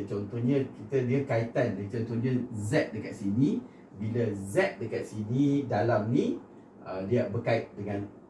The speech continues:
uh, dengan nilai, uh, sudut yang di luar. Okey?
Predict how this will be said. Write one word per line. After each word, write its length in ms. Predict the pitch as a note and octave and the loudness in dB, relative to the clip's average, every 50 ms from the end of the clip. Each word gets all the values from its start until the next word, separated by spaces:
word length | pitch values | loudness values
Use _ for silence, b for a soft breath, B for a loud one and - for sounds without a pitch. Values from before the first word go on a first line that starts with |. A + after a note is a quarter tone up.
| - - - | -20 -16 -10
uh, 240 | A2+ G#2 G2+ - - - | -8 -6 -6 -6 -6 -4
dengan 240 | A2 G#2+ G#2 G#2+ G#2 G2+ G2+ G2+ | -4 -2 0 0 0 0 0 -2
nilai, 320 | G#2+ G#2+ G#2+ G#2+ G#2 G2 G2 G#2 G#2+ G#2+ G2+ - - | -2 0 0 0 0 0 0 -2 -4 -8 -8 -8 -4
uh, 320 | G2+ G2 G2 F#2+ F#2+ F#2+ G2 - | -2 -2 0 0 0 0 0 0
sudut 320 | - - A#2+ A#2 A2 B2 - G2 | -2 -2 0 2 2 2 0 0
yang 160 | G2+ F#2+ G2 | -2 -4 -2
di 240 | G2 A#2 D3 - - - - - - - - - - | 0 0 0 0 -2 -4 -10 -16 -20 -20 -14 -10 -6
luar. 240 | G2+ G2+ - - - - - - - - | -2 -2 -2 -2 -4 -10 -16 -20 -10 -4
Okey? 240 | - A4 - - | -2 0 0 -2